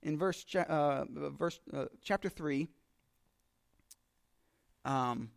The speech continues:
oh, th-, th-, I'm sorry, chapter two, verse sixteen, he says,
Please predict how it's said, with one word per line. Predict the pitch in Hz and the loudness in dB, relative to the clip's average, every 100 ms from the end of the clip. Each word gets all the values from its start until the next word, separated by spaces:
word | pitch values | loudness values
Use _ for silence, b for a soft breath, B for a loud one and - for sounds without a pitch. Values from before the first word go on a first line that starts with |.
| _ _ _ _ _ _ _ _ _ _ _ _ _ _ _ _ _ _ _ _ _ _ _ _ _ _ _ _ _ _ - b b b b _ _ _ _ _ _ _ _ _ _ _ _ _ - | _ _ _ _ _ _ _ _ _ _ _ _ _ _ _ _ _ _ _ _ _ _ _ _ _ _ _ _ _ _ -20 b b b b _ _ _ _ _ _ _ _ _ _ _ _ _ 4
oh, | 143 110 | 4 4
th-, | 120 | 0
th-, | 131 | -4
I'm | 131 | -2
sorry, | 123 110 - | -2 -2 0
chapter | 151 226 | -4 -2
two, | - 160 120 - b | -2 0 0 -6 b
verse | 156 139 | -2 -2
sixteen, | - - - 160 | -4 -8 -4 0
he | 131 | 0
says, | - 135 123 120 - | 2 4 4 0 -12